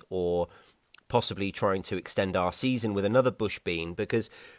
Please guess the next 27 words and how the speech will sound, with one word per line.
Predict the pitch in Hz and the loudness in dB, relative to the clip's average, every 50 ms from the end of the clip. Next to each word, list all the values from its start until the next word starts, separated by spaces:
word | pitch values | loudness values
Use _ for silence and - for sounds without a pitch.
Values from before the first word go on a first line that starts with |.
| - - - | -8 0 2
there's | 127 123 | 2 4
two | - - 226 208 | 4 4 2 2
types | - - 202 190 180 175 - - 147 | 2 4 4 4 4 2 0 -2 -4
of | 117 - - | -2 0 2
beans, | 110 101 95 92 87 - | 2 2 2 0 0 0
really. | 92 87 87 90 98 | 0 0 2 2 2
There's | 101 101 101 - - | 2 2 0 0 0
your | 104 98 92 | -2 -2 0
bush | - 196 185 - - | 4 2 2 2 2
beans | - 139 127 123 123 123 117 - - - | 2 2 2 2 2 0 -2 -4 -4 -2
and | 113 107 107 107 107 107 107 104 | 0 2 2 2 2 2 0 0
your | 110 104 98 | -2 -4 -4
pole | - - - 110 113 110 107 | -2 0 2 2 2 2 0
beans, | 90 110 98 95 92 90 87 80 90 | 0 0 0 0 0 -2 -4 -6 -6
and | 98 107 | -8 -8
this | 127 - 170 | -8 -8 -8
is | 156 | -10
true | - - 151 135 | -8 -6 -6 -6
for | - - 117 | -6 -4 -2
runner | 107 113 107 104 98 | 2 2 4 4 4
beans | - 98 90 90 90 90 90 90 - | 2 0 -2 -2 -4 -6 -8 -10 -8
as | - - 92 87 - | -6 -6 -6 -6 -4
well | 87 98 95 90 87 87 87 - | 0 2 2 4 2 2 0 -2
as | - 90 87 87 87 85 | -2 -2 0 0 -2 -2
French | - - 143 151 131 - - | 0 0 0 0 -2 -2 -2
beans. | 113 98 90 85 82 78 - | -2 0 0 -2 -6 -6 -4
But | - 110 - | -4 -4 -4